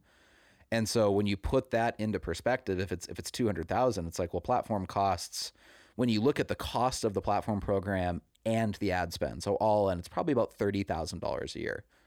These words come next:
something like that. It's like, well, that sounds like a lot, but is thirty thousand a lot compared to making an extra two hundred thousand?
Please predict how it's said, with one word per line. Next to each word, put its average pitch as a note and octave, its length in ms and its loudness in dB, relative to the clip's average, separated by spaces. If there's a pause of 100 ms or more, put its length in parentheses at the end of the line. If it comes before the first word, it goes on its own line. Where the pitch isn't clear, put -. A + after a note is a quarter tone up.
(160)
something F#2 280 -4
like - 140 -6
that. - 220 -6 (640)
It's - 80 -6
like, G2 160 2
well, G2 360 2 (420)
that A2+ 200 0
sounds C#3+ 340 2
like F#2+ 160 0
a F#2+ 40 2
lot, F2+ 400 0
but F#2 280 0 (200)
is F#2 120 -2
thirty G#2+ 280 0
thousand G2 360 0
a F#2 60 0
lot F#2+ 220 2
compared F2+ 380 -2
to F2 40 -2
making F#2 320 -2
an E2+ 80 -2
extra E2+ 300 -2
two F#2+ 220 -2
hundred G2 280 0
thousand? B2 440 0